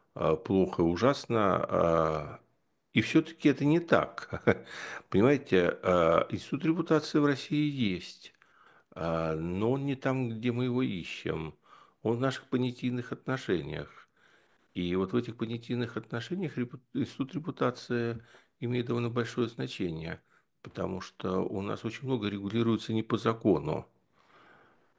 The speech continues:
а, а очень много, а, регулируется через неформальные договорённости.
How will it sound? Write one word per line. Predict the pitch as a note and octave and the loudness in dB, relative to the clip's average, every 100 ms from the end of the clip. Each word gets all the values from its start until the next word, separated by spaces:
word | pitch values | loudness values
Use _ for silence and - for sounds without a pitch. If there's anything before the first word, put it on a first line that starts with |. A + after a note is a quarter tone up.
| - | -2
а, | F#2+ F2+ F2 E2+ E2 D#2+ D#2+ - | 2 4 4 4 2 2 -2 -2
а | E2+ | 0
очень | G2 C#3 | 0 0
много, | C3+ A#2+ A#2 - - - | 0 2 2 0 -12 -10
а, | - F2 E2+ E2+ F#2 | -4 0 2 2 2
регулируется | F#2+ G#2+ A#2+ A#2+ A#2 - | 2 2 2 2 -2 -12
через | - F#2 | -8 -8
неформальные | G2 G2+ G#2 G#2+ G2+ G#2 | -4 2 4 4 2 -2
договорённости. | G2 G#2 G#2+ A2+ G#2+ D#2 E2 - - E2 D#2+ | -2 0 4 4 4 0 -2 -10 -8 -2 -2